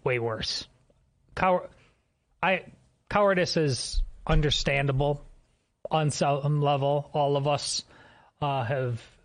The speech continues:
felt that in our lives, what it's like when we, uh, don't feel like, uh, we, we're, we're men without chests. We've lost our heart, but it, the, the level of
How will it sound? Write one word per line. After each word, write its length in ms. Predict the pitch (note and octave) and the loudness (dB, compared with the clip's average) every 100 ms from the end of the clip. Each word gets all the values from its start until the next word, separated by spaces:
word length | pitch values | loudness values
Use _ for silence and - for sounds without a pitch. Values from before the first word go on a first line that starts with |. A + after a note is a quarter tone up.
| _ | _
felt 400 | D3+ C#3 C3+ - - - | -2 0 -2 -10 -12 -2
that 280 | D3 C#3+ D3 | 0 0 0
in 120 | D3 | 0
our 140 | C3+ | 0
lives, 340 | C3+ C3 C#3 C#3+ | 0 0 0 0
what 120 | C3 | -2
it's 200 | C3 - | -2 -2
like 320 | C#3 C3 - | 0 -2 -2
when 220 | C#3 B2+ | -4 -2
we, 340 | B2 C3 C3 A#2 - _ _ _ _ _ _ _ - | -2 -2 -4 -6 -12 _ _ _ _ _ _ _ -8
uh, 340 | B2+ A#2+ A#2 A#2+ A#2 | -6 -4 -4 -4 -6
don't 220 | - C3 A#2 | -4 -4 -4
feel 320 | C#3+ C3 C3 | -2 -2 0
like, 300 | B2+ B2+ - - _ _ _ _ _ _ _ _ - | -2 -4 -8 -18 _ _ _ _ _ _ _ _ -8
uh, 340 | C#3+ B2+ A#2 A2+ - - | -4 -2 -4 -6 -10 -6
we, 160 | D#3+ - - _ _ _ | -6 -6 -16 _ _ _
we're, 220 | - D#3+ D3 | -2 -2 2
we're 180 | D#3 | 2
men 220 | D3+ D3+ C#3+ | 2 2 2
without 260 | D3 C#3+ | 0 0
chests. 340 | - C#3+ C#3 - | 0 0 0 -2
We've 160 | C#3 | 0
lost 300 | C#3+ C3 - | 0 0 -2
our 80 | C3 | -2
heart, 300 | - C3+ C3+ - _ _ _ - | 0 -2 -2 -8 _ _ _ -4
but 220 | C#3 B2 _ _ _ _ _ _ - | -4 -4 _ _ _ _ _ _ -4
it, 180 | D3+ D3 | -2 -2
the, 140 | C#3+ | -2
the 120 | E3 | 0
level 340 | C#3 C#3+ C#3 C#3 | 0 0 0 0
of 160 | C3+ | -2